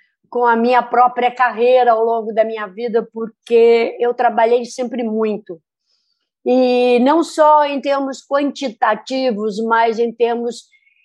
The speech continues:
de intensidade. Eu sempre fui muito, é, passional e visceral, entregue aos trabalhos que eu fiz ao longo da minha carreira, tanto no cinema quanto no teatro,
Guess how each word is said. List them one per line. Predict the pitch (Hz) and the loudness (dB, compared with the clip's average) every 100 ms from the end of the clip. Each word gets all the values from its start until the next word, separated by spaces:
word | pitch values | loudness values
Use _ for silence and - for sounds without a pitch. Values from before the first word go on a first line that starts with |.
| _ | _
de | 180 170 | -6 -2
intensidade. | 247 269 320 311 294 285 262 - 240 165 190 180 175 139 160 165 _ _ _ _ _ | 2 4 4 4 0 0 -2 0 -2 2 0 2 -2 -6 -16 -18 _ _ _ _ _
Eu | 240 254 | 2 2
sempre | 240 277 277 285 269 | 2 2 4 4 2
fui | 247 277 269 | 0 0 2
muito, | 254 277 233 294 285 277 269 254 - | 2 0 0 0 2 2 2 2 2
é, | 247 240 233 233 226 220 - - | 4 4 4 2 2 -2 -4 -4
passional | 277 - 285 247 226 233 269 262 254 | -4 0 -2 0 2 4 4 4 0
e | 254 254 254 254 202 | -4 -6 -6 -6 -2
visceral, | 311 - 262 233 220 233 247 240 233 _ _ _ | -2 -2 -2 0 2 4 4 2 0 _ _ _
entregue | 277 294 285 277 269 302 302 240 254 233 240 233 | -2 -2 -2 -2 0 2 2 0 -6 -6 -6 0
aos | 240 233 226 | 2 0 -2
trabalhos | 233 220 220 220 | -4 0 -2 -2
que | - | -6
eu | 220 | -8
fiz | 214 226 220 220 | -8 -10 -8 -4
ao | 208 | -2
longo | 214 214 | 0 -2
da | 208 | -4
minha | 208 208 | -4 -6
carreira, | - 202 214 226 240 294 - _ _ _ _ | -4 -4 -2 -2 -2 -6 -14 _ _ _ _
tanto | 269 262 254 | 2 2 2
no | 226 | -2
cinema | 220 220 202 214 208 - | -2 -4 -2 -4 -4 -4
quanto | 220 214 220 220 | -2 -2 -2 -2
no | 208 214 | -2 -2
teatro, | 214 196 180 190 208 | -4 -2 -2 -4 -10